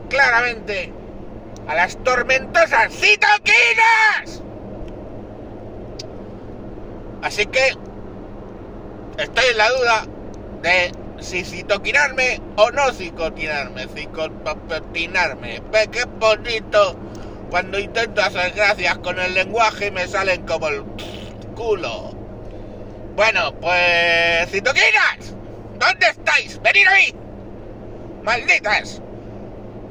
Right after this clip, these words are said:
Ahora, que vaya cojones, coño, vivo en Galapagar. Para los que no sois de la Comunidad de Madrid, el Zendal creo que está donde Cristo perdió el farol. O sea,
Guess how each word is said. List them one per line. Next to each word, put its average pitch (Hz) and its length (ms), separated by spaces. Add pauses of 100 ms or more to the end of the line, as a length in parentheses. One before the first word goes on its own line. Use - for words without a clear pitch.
(120)
Ahora, 170 260
que 131 220
vaya 175 300
cojones, 185 560
coño, 190 340
vivo 170 260
en 196 80
Galapagar. 143 680 (120)
Para 131 100
los 131 160
que 147 140
no 208 100
sois 196 240
de 175 100
la 156 140
Comunidad 139 600
de 196 160
Madrid, 151 580 (1800)
el 139 160
Zendal 143 560
creo 202 160
que 185 80
está 196 260
donde 160 400
Cristo 190 480
perdió 156 360
el 165 100
farol. 123 800
O 139 120
sea, 156 260